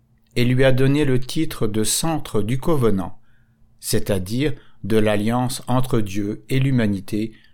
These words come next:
pour notre âge. À son tour, Abdul Baha a laissé un testament,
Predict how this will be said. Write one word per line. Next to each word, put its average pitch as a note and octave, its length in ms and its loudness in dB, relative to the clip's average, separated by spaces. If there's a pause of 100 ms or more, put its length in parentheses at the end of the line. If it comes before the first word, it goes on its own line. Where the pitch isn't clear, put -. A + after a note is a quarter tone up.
(180)
pour C3+ 160 0
notre G#2+ 320 2
âge. D#2 340 -12 (1700)
À G2+ 80 -2
son G2+ 220 -2
tour, B2+ 420 -4 (480)
Abdul A#2 360 2
Baha B2 400 2
a B2 40 2
laissé A#2+ 360 2
un A#2 100 2
testament, B2+ 720 0